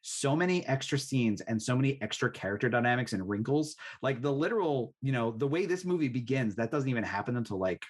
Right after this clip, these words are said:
I don't know, a third of the way through the novel. It is so much about connective tissue between two and three, and about establishing the fact that David Marcus and Savick actually begin a, a,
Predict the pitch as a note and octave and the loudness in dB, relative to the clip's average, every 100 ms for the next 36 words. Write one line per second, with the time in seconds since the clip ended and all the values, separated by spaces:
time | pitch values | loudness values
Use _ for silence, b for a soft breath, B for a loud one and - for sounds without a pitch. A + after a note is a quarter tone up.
0 | _ - A2+ F2+ - F#2+ F#2 - A2 A2 | _ -2 0 0 -4 -6 -6 -2 0 0
1 | G2 G#2 A2+ A2 G2+ F#2 F#2+ C3 C#3+ B | 0 0 0 0 0 -2 0 0 -2 B
2 | B - D3 C#3 - - D3+ D3 D3 - | B -2 0 2 -2 -2 0 2 2 0
3 | C3 A#2 A2+ - A#2+ - A#2+ - A2 C3 | 0 0 -2 -2 -2 -2 -4 -4 -2 0
4 | A#2+ - A2 G#2 A#2+ G2+ F#2+ - F2+ A2+ | 0 0 0 0 0 -2 -4 -10 -4 0
5 | E3+ A3 - B B - C3+ A#2 A2+ A2+ | 0 -2 -8 B B -2 0 2 2 0
6 | A#2 - B2 A#2+ B2 C3+ B2+ G2+ A2+ A2+ | -2 -2 0 2 2 2 0 0 2 0
7 | A#2+ A2 G#2+ F#2 - - b b - A2+ | 0 0 0 0 -6 -16 b b -2 2
8 | A#2+ A#2 A2+ A2+ B2 A2 - A#2 A2 A#2+ | 2 2 0 2 0 -2 -2 0 2 2
9 | A2+ A2 - A#2 A2+ A#2 G#2+ G#2+ G#2 A2 | 0 0 2 0 2 2 2 2 2 2
10 | A2 - G#2 G2+ A2 G#2+ | 0 -2 -2 0 0 0